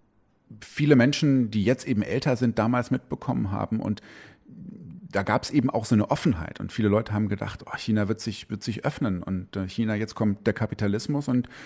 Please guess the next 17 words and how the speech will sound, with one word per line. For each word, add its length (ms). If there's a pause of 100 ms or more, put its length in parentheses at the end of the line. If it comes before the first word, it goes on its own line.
(340)
dann 160
kommt 200
irgendwann 360
die 80
Demokratie. 800
Und 180
das, 220 (680)
der, 380 (1040)
man, 260
wir 80
hatten 160
natürlich 300
diese 180
Niederschlagung 580
der 100
Tiananmen-Proteste, 1500
äh, 80